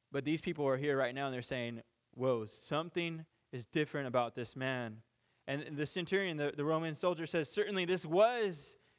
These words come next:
a righteous man. We have done wrong." Now behold, there was a man named Joseph, a council member, a good and just man. It's important that it notes that because most of these,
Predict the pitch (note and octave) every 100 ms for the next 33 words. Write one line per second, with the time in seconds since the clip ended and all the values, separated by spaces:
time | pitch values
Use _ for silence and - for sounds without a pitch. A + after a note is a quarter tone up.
0 | - D3+ D3 D3 C3+ C3 B2 - C#3 G3+
1 | G#3+ G#3 G3 D#3 D#3 D3+ D3+ D3+ D3+ E3
2 | C#3+ B2 - - - D#3 E3 E3+ F#3 F#3+
3 | F#3 F3 E3+ E3+ F3+ F3+ E3+ E3+ F3 F3+
4 | - F#3 - C#3+ - F#3+ F#3+ G3+ G3 G3+
5 | G#3 G#3 - - _ D#3+ D#3 F#3+ A3 A3
6 | G#3+ F#3 G3+ - F#3+ F#3 F#3+ F#3+ D#3 C#3+
7 | - D#3 E3+ E3 E3+ D#3+ D3+ D3+ E3 -
8 | F3 - D3+ C3+ D3+ D3 D#3+ C3+ C#3+ C#3+
9 | -